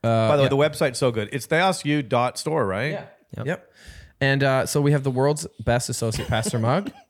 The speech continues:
Speaker 1: We have the Trump tee, which is just classic. We've had a few orders for that already. Uh, Holy Ghosted sweater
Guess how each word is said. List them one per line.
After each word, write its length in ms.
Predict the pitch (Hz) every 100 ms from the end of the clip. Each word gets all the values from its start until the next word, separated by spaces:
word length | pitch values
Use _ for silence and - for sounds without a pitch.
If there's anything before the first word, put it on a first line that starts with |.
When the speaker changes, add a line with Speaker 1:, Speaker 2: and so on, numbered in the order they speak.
| - -
Speaker 1:
We 140 | 226 123
have 240 | 127 120
the 80 | 123
Trump 300 | 110 120 104
tee, 180 | - 107
which 160 | 113 110
is 200 | 104 - _ _
just 160 | - 131
classic. 460 | 110 92 - 107
We've 100 | 127
had 140 | 127 139
a 40 |
few 140 | 117 110
orders 240 | 104 104
for 120 | -
that 120 | 98 101
already. 380 | 101 101 131 143 - - _ _
Uh, 240 | 110 107 -
Holy 280 | 135 147 127
Ghosted 340 | 123 - 127
sweater 480 | - 123 131 170